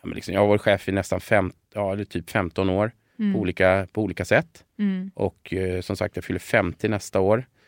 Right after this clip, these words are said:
Speaker 1: Jag har kanske tjugo år kvar att jobba.
Speaker 2: Men det hade väl varit
Speaker 1: Mm.
Speaker 2: att inte utnyttja en resurs, att inte göra dig till, alltså, inte för att det inte är viktigt med goda medarbetare,
Speaker 1: Mm.
Speaker 2: men inom Polismyndigheten skulle jag säga, jag har haft jättebra chefer, jag har också haft helt värdelösa chefer.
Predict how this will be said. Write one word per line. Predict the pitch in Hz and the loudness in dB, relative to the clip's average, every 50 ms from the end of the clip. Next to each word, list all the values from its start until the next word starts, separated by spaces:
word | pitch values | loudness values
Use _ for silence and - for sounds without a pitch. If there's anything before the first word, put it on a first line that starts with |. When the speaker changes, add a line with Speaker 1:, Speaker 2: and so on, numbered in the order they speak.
| _ _ _ _ _ | _ _ _ _ _
Speaker 1:
Jag | - 98 | -4 -2
har | 95 95 | -2 -2
kanske | - - 92 - - | -2 -4 -6 -4 -6
tjugo | - - - 113 95 87 82 90 | -4 -2 0 0 0 0 0 2
år | 87 85 85 | 2 0 0
kvar | - - 87 87 90 | 0 0 0 0 0
att | 90 | 0
jobba. | 92 90 82 82 85 92 98 | 0 0 0 2 2 4 4
Speaker 2:
Men | 226 226 | 4 2
det | 226 | 2
hade | 202 208 220 214 208 | 2 2 0 2 2
väl | 214 208 | 0 0
varit | 208 208 208 196 | 0 0 0 0
Speaker 1:
Mm. | 185 196 | 0 -2
Speaker 2:
att | 196 - | -4 -4
inte | - 220 185 160 - 208 | -4 -4 -4 -2 -2 -2
utnyttja | 208 190 185 - 202 196 190 _ - 208 190 185 180 175 | -2 -2 -2 -4 -4 -4 -6 _ -4 -2 0 0 0 -2
en | - - 202 196 | -2 -2 -2 -2
resurs, | 185 185 - - - 180 - - - - - - _ _ _ _ _ _ _ _ | -2 -4 -4 -4 -6 -4 -4 -4 -6 -6 -8 -12 _ _ _ _ _ _ _ _
att | - 214 - 214 | -12 -6 -4 -2
inte | 208 196 185 - | -2 -2 -2 -2
göra | 196 190 185 180 180 180 | -2 0 0 -2 -2 -2
dig | 170 175 170 | -2 -4 -4
till, | 170 - - - 185 175 175 | -6 -8 -8 -6 -6 -6 -4
alltså, | - - 226 - 247 240 226 214 - - - - - - | -4 -4 -2 0 2 2 2 2 0 -6 -16 -16 -12 -2
inte | - 254 240 208 - 208 | 0 2 2 2 2 2
för | - | 0
att | 254 247 | 0 2
det | - 262 | 2 0
inte | 254 226 - 220 | 0 0 0 0
är | 220 | 0
viktigt | 208 202 220 208 - - 190 - | 0 0 -4 -6 -6 -10 -8 -6
med | 208 180 | -6 -4
goda | 190 196 190 190 | -2 -2 -2 0
medarbetare, | 196 202 196 185 170 175 185 185 247 247 240 - - - 175 | 0 0 -2 0 0 -2 0 2 2 2 0 0 -2 -2 -2
Speaker 1:
Mm. | 175 180 | 0 -2
Speaker 2:
men | 190 190 190 | -2 -2 -2
inom | 190 190 180 | -2 -4 -4
Polismyndigheten | - 202 185 180 - 190 190 202 233 226 220 - 214 202 196 | -4 -4 -4 -4 -4 -4 -2 0 0 -2 -2 -2 -4 -4 -4
skulle | - - 208 196 196 | -4 -4 -2 0 0
jag | 202 220 214 | 0 0 0
säga, | - 226 208 185 175 170 160 - | 0 0 -2 0 0 -2 -2 -2
jag | 180 208 | -2 0
har | 196 202 214 | 0 0 0
haft | 196 185 180 - - | 0 -2 -4 -4 -4
jättebra | 214 202 202 240 - - - 214 208 220 220 | -4 0 0 0 -2 -2 -4 -2 -2 -2 -2
chefer, | - - 202 170 - | -2 -4 -6 -4 -4
jag | 190 | -6
har | 180 | -8
också | - - - 185 | -6 -6 -6 -6
haft | 165 170 - - | -6 -8 -10 -12
helt | 180 - - | -14 -8 -4
värdelösa | 185 208 180 170 170 175 196 214 220 - 220 | 0 0 0 0 0 -2 -2 -2 -2 -2 -4
chefer. | - - 202 170 185 180 160 180 | -4 -2 -2 0 2 0 0 0